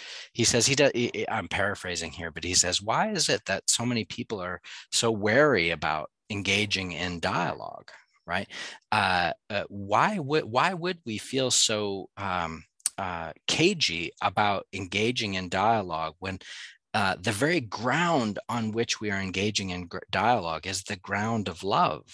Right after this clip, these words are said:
uh, ground that is, uh, thoroughly Christian ground? And he ends the particular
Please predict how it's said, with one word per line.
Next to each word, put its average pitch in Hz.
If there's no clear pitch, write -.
uh, 107
ground 131
that 120
is, 127
uh, 123
thoroughly 165
Christian 151
ground? 127
And 113
he 113
ends 147
the 104
particular 98